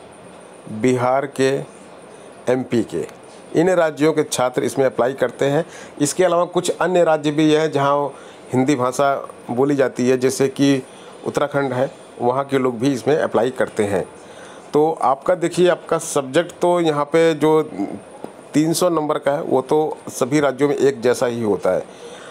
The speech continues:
आपको जो additional पढ़ना है, थोड़ा सा यहाँ पे राजस्थान के बारे में पढ़ना है, तो राजस्थान के बारे में आप यहाँ पे पढ़ सकते हैं। तो जो भी छात्र ये वीडियो देख रहे हों, चाहे वो राजस्थान के हों या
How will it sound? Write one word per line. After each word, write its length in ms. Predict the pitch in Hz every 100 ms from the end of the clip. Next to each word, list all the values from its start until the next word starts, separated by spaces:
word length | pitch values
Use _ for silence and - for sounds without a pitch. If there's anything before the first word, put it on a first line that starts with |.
| -
आपको 320 | 131 135 165
जो 160 | 147 156
additional 400 | - 139 - 175
पढ़ना 280 | 175 143 156
है, 60 |
थोड़ा 340 | 156 - 160 160
सा 140 | 151
यहाँ 100 | 143
पे 100 | 160
राजस्थान 640 | 135 123 123 - - 131
के 120 | 131
बारे 220 | 139 123 123
में 140 | 123
पढ़ना 240 | 110 110
है, 160 | 139 190 - - - - - -
तो 80 | 135
राजस्थान 500 | 131 127 135 - 143
के 140 | 147
बारे 240 | 143 120 135
में 180 | 147 143
आप 200 | - 123
यहाँ 200 | 117 110
पे 120 | 110 208 - - -
पढ़ 100 | 127
सकते 340 | 123 123 -
हैं। 140 | 135 170 - - - -
तो 60 | 165
जो 380 | 139 117 151 202
भी 180 | 196 220
छात्र 380 | - 139 143
ये 140 | 156 147
वीडियो 280 | 123 123 135
देख 320 | 107 135 139
रहे 100 | 135
हों, 140 | 135
चाहे 200 | 135 113
वो 120 | 117
राजस्थान 600 | 113 110 110 110 - 139 147
के 120 | - 147
हों 320 | 135 139 147
या 200 | 127 110